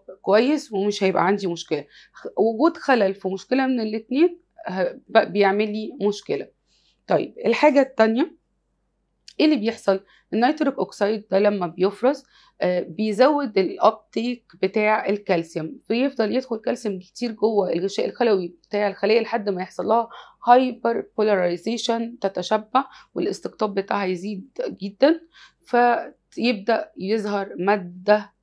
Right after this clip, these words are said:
ونركز من أول هنا لأن العلاج بتاعنا هيبقى متوقف على، على ده، اسمها الكالسيوم تشانل بلوكر. يعني إيه كالسيوم تشانل بلوكر؟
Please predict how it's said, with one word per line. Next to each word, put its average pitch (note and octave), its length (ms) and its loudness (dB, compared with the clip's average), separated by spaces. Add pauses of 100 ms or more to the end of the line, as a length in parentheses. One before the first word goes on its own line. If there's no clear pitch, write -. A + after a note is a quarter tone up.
(180)
ونركز F#3 640 -2
من D#3+ 100 -4
أول F#3 380 -4
هنا G#3 200 0
لأن F3+ 200 -2
العلاج G3 400 -4
بتاعنا B3+ 480 -2 (300)
هيبقى G3 360 0
متوقف F#3 480 -4
على، D#3+ 400 -4
على D#3 300 0
ده، - 240 -6 (400)
اسمها A#3 500 -2
الكالسيوم G3+ 600 -6 (140)
تشانل C4+ 460 0 (420)
بلوكر. F#3+ 460 -2 (140)
يعني G#3+ 260 -2
إيه C4 240 -2 (180)
كالسيوم A3 440 -4
تشانل G#3 360 -2
بلوكر؟ G#3+ 440 0